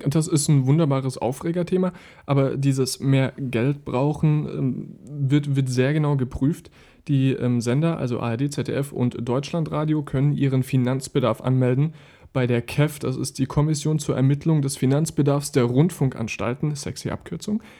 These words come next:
Äh, die setzt sich so zusammen, dass, äh, die, ähm, Länder, die Bundesländer, ähm, Verantwortliche in diese Kommission setzen. Und ich habe mir mal diese Liste angeschaut, die ist auch,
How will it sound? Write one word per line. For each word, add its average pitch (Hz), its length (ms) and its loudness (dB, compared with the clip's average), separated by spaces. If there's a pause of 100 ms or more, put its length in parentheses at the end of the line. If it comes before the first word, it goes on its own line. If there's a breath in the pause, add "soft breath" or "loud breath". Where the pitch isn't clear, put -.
(460 loud breath)
Äh, 147 200 2
die 147 100 4
setzt 208 280 -2
sich 170 180 2
so 143 240 0
zusammen, 185 480 0
dass, 156 300 -2
äh, 135 200 -2
die, 135 340 2
ähm, 123 400 0
Länder, 143 460 2
die 165 100 0
Bundesländer, 156 720 -2 (420 loud breath)
ähm, 123 520 0
Verantwortliche 160 1120 -2 (260)
in 147 140 4
diese 139 180 2
Kommission 139 640 2
setzen. 175 380 -2
Und 139 220 -2
ich - 140 -8
habe 143 100 -2
mir 131 60 2
mal 127 100 2
diese 123 180 -2
Liste 131 360 -2
angeschaut, 156 540 -4
die - 60 -6
ist 160 140 -12
auch, - 240 -8